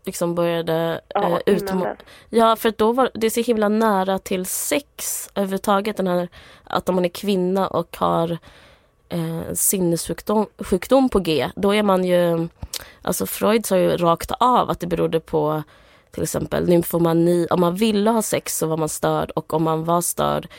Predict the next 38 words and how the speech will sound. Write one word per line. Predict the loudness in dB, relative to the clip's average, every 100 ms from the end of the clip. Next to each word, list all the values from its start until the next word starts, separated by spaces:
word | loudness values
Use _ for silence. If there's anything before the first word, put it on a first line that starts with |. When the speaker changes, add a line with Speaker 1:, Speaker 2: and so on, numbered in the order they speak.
| -18
Speaker 1:
så | -14 -2
kunde | 0 2
det |
ta-, | 0 -4 -6
y-, | -8 _
yttra | -4 -2 -2 -2
sig | 0 -2
till | -2
exempel | -2 -2 -2
att |
man | -4 0
onanerade | 0 2 2 2 4 4 4 2
mycket. | -2 -4 -8 -10 -10 -10 _ _
Speaker 2:
Ja, | -6 -6
just | -6 -2
det. |
Speaker 1:
Eh, | 0 2 0 -2 -4
det | -2 0
är |
liksom | 2 0 -4 -6
otroligt | -4 -2 -2 -2
så |
här | -4 -4 -4 -4 -4
sexuellt | -6 -4 -2 2 2 2 -2 -6 -6
att | -6 -2
vara | 0 2 0
Speaker 2:
Eller | 0
typ | -4 -6
att | -6
om | -4
man | -6 -6
inte | -6 -8 -10 -10
hade | -10 -10
sex, | -12 -16 -12
då | -10 -8
kunde | -6 -4
man | -4 -6 -6
bli | -2 -2